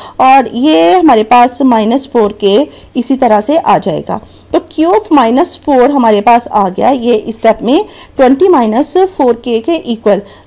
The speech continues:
तो जैसे हमने इसका फर्स्ट पार्ट सॉल्व किया है उसी पैटर्न पे इसको सॉल्व करेंगे कि अगर x plus four Q of X का एसीएफ़ है तो फिर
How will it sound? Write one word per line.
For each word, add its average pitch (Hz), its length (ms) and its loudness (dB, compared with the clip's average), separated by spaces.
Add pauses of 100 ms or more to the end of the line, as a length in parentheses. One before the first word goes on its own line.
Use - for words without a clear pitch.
तो 330 280 -6
जैसे 262 300 0
हमने 403 180 2
इसका 370 200 -2
फर्स्ट 359 340 0
पार्ट 233 200 0
सॉल्व 208 320 -4
किया 208 160 0
है 285 140 2
उसी 285 160 0
पैटर्न 359 400 0
पे 381 80 0
इसको 320 200 -4
सॉल्व 226 360 2
करेंगे 214 420 -2 (320)
कि 359 60 2
अगर 370 920 2
x 285 240 0
plus 339 480 0 (140)
four 247 220 2 (140)
Q 294 220 -2
of 262 180 -2
X - 140 -16
का 262 260 0
एसीएफ़ 208 480 -6
है 208 220 0 (460)
तो 370 300 4
फिर 339 600 -2